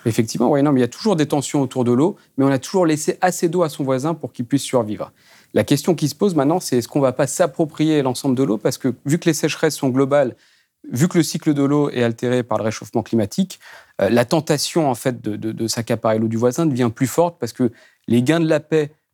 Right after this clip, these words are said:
par rapport au coût de ne pas avoir d'eau, euh, les gains de la paix sont beaucoup plus faibles que les coûts de ne pas avoir d'eau.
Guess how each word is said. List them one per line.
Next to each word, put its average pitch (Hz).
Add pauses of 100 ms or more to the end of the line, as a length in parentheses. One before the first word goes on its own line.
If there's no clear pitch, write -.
par 110
rapport -
au 123
coût 165
de 127
ne 113
pas 117
avoir 107
d'eau, 147 (400)
euh, - (260)
les 101
gains 104
de 104
la 95
paix 147
sont 117
beaucoup 127
plus 120
faibles 147
que -
les 101
coûts -
de 120
ne 101
pas 104
avoir 98
d'eau. -